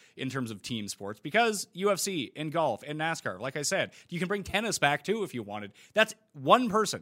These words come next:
It is an individual sport. You don't, golf, yes, you're around the other people, but you're not really around the other people. With U F C, like,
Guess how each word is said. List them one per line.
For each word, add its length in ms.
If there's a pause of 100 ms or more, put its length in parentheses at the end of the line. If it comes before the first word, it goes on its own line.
It 120
is 100
an 180
individual 680
sport. 300
You 160
don't, 220 (500)
golf, 420
yes, 400
you're 180
around 680
the 160
other 260
people, 340
but 200
you're 100
not 320
really 240
around 280
the 100
other 160
people. 220
With 140
U 140
F 80
C, 240
like, 220